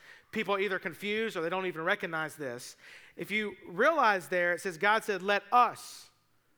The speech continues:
make man in our image,'" plural. What is he talking about? That's actually the Trinity, Father, Son, and Holy Spirit right there.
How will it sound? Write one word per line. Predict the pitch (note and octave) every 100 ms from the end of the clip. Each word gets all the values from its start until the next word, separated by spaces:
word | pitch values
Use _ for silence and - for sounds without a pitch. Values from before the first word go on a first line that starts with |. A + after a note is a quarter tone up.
| _ -
make | F#3 F#3+ F3
man | F3+ D3 G#2 G2 _ _ _ _ -
in | E3 E3 -
our | G3+ G#3+ G#3 G3+ F#3+ - _ _ -
image,'" | F#3 D3+ A#2 -
plural. | - A3 G3+ B2+ G2+ _ - _
What | G#3 C4
is | B3
he |
talking | G#3 A#3+ A3
about? | G3 E3+ C3
That's | A3+ C4+
actually | B3+ C4+ B3+
the | G3+
Trinity, | G3 - A#3+ A#3+ D#3 F#2+ _ _ _
Father, | G3+ G#3+ G#3
Son, | - G#3+
and | G3
Holy | G3+ G3+
Spirit | F#3 - G#3 F3 D3 - - -
right | F#3+ G3 F#3
there. | E3 A#2+